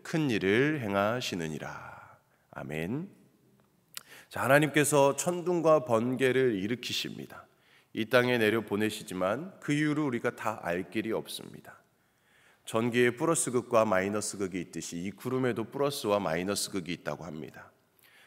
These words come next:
자, 그래서 구름 속에 있는 이 전기와 부딪힘과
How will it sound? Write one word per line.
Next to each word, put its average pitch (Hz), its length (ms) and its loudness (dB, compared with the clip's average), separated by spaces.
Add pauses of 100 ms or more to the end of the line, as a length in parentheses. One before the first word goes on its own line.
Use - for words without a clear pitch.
(100)
자, - 80 -6
그래서 131 320 4
구름 147 280 2
속에 151 260 2
있는 143 220 2
이 135 120 0
전기와 123 640 0
부딪힘과 110 880 -6